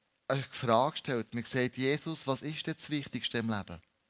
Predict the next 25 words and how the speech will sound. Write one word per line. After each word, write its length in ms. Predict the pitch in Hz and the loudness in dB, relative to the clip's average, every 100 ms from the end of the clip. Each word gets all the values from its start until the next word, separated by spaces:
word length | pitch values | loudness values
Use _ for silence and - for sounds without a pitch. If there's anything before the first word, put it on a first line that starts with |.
| _ _ _ - _ _ _ - - - | _ _ _ -20 _ _ _ -20 -18 -4
Und 200 | 131 139 | 4 6
Jesus 260 | 135 135 | 4 2
sagt, 240 | 139 127 131 | 2 2 2
ja, 100 | 127 | 2
was 160 | 123 | 2
ist 260 | 165 190 - | 0 -2 0
denn? 160 | 226 185 | 0 0
Was 140 | 143 | 2
sagt 360 | 160 180 - - | 4 4 2 -6
die 40 | |
Bibel? 400 | - 220 131 110 | 0 2 4 2
Und 260 | 85 131 117 - | 2 -2 -4 -4
die 120 | - 190 | 2 6
Person 420 | 170 160 160 156 | 6 8 8 8
sagt, 240 | 156 151 | 6 6
ja, 340 | 170 156 120 101 - - - | 12 12 12 8 -2 -10 2
lieb 320 | 160 196 - | 8 8 10
Gott 260 | 180 202 - | 10 10 8
von 120 | 175 | 8
ganzem 360 | 160 170 170 | 10 10 6
Herzen, 340 | 156 180 220 202 | 8 8 8 10
ganzer 280 | 185 185 156 | 12 12 8
Seele, 280 | 170 170 | 10 12
ganzem 280 | 165 165 165 | 12 8 8
Verstand 640 | 151 139 165 180 247 - | -2 6 10 10 10 0